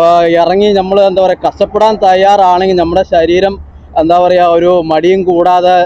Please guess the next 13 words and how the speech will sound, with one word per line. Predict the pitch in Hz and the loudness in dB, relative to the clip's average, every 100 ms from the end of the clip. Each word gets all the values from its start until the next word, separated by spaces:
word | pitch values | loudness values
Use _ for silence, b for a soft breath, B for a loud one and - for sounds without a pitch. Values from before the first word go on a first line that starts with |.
| - - | -4 -6
നമ്മളെല്ലാം | 151 160 165 151 180 185 - | -2 0 0 0 0 -2 -4
അക്സെപ്റ്റ് | 147 175 170 185 | -6 -6 -4 -2
ചെയ്യാനുള്ള | 175 175 170 | 0 0 0
ഒരു | 170 165 | -2 -2
കഴിവ് | 135 160 165 | 0 0 0
നമുക്ക് | 156 - | -2 -4
ഉണ്ടെങ്കിൽ, | 143 131 147 147 147 | -6 -4 -4 -2 -2
ഒരു | |
മനസ്സുണ്ടെങ്കിൽ | 135 127 143 - 170 156 151 120 139 - - - - - - | -2 -4 -4 -4 -4 -2 -4 -6 -8 -12 -16 -18 -20 -14 -4
പരമാവധി | 175 202 220 226 240 | -2 0 0 0 0
രോഗങ്ങൾ | 220 190 196 196 208 | 2 2 2 0 -2
കുറയ്ക്കാൻ | - 175 165 196 190 | -2 -4 -2 -2 0
കഴിയുമെന്നാണ് | 180 180 202 190 185 175 | 0 0 0 -2 -2 -2